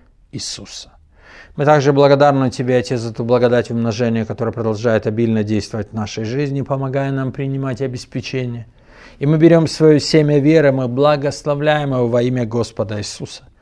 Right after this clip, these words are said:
Мы сеем его и принимаем, что в помазании приходит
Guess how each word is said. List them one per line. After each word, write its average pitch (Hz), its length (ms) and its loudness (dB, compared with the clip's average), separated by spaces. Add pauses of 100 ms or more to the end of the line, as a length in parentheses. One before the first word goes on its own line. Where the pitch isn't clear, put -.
(380)
Мы 160 180 2
сеем 185 520 6
его 107 380 -2 (220)
и - 60 0
принимаем, 156 960 0 (400)
что - 200 -12
в 131 40 -4
помазании 151 1000 0 (460)
приходит 139 440 2